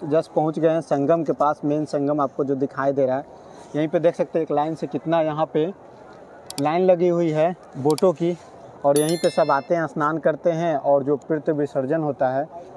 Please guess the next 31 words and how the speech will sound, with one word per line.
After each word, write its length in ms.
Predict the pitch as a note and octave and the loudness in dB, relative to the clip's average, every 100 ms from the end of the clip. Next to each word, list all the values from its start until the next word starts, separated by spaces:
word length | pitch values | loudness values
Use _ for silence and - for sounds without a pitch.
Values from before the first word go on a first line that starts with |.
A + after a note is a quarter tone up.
| - | -2
उन 140 | D#3 D#3+ | 0 2
लोग 220 | D#3+ C#3 | 0 0
के 80 | E3 | -2
लिए 180 | D#3 D3+ | 0 0
भी 100 | D3+ | -2
यहाँ 220 | C#3 C#3 | -2 -2
पे 140 | E3 | -2
लोग 220 | D#3 F#3+ G3 | 0 -2 0
आते 280 | C#3 C3+ D3 | -4 0 0
जाते 280 | C3+ A#2+ C#3 | 0 0 0
रहते 300 | B2+ - B2+ | 0 -2 -4
हैं। 140 | A2+ - - - - - | -4 -14 -20 -20 -8 -2
तो 60 | |
यहाँ 260 | D3 D3 E3 | 0 2 0
पे 160 | F3 D#3 | 2 2
यही 260 | D3+ E3+ F3+ | 2 2 0
इसका 240 | D#3 - D#3 | 0 2 0
scene 300 | - E3+ E3 | 2 0 2
है। 180 | E3 G#3+ - - - - - | 0 -2 -10 -20 -20 -20 0
और 540 | C#3+ C#3+ D3 D3+ D3 C#3 - - - | 4 8 8 8 4 0 -6 -8 -2
चलिए 300 | E3 G3+ G#3 | 2 4 4
अब 300 | D#3+ D#3 D#3 | 2 0 2
ये 180 | D#3+ | -2
नाव 260 | D#3+ D#3 D#3+ | 0 0 2
वाले 260 | D#3 D#3+ D#3+ | 2 2 0
लगाते 440 | D3 C#3+ C#3 F3 | 2 4 2 0
हैं 120 | F3 | -4
side 320 | D#3+ D#3+ E3 F#3+ | -2 -2 0 0
में, 140 | F3+ | -2
फिर 200 | C#3 D3 | -2 0
आपको 380 | C3 - E3 | 0 0 -2